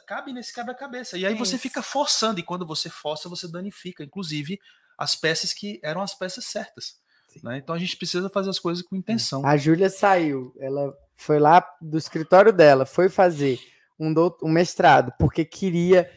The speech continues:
Speaker 3: aplicar aquilo no escritório.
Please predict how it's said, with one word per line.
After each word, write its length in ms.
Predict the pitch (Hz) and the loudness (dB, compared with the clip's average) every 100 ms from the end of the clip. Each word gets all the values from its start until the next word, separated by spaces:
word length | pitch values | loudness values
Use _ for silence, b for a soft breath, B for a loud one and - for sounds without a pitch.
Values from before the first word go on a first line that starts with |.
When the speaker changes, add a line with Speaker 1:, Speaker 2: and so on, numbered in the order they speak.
| b b | b b
Speaker 3:
aplicar 520 | 160 - 196 180 202 | -4 -4 -8 0 0
aquilo 340 | 226 - 208 202 | 0 -2 -6 -6
no 280 | 185 190 247 | -6 -2 -2
escritório. 800 | 285 - 285 - 160 156 175 | -2 -12 -8 -2 0 0 -4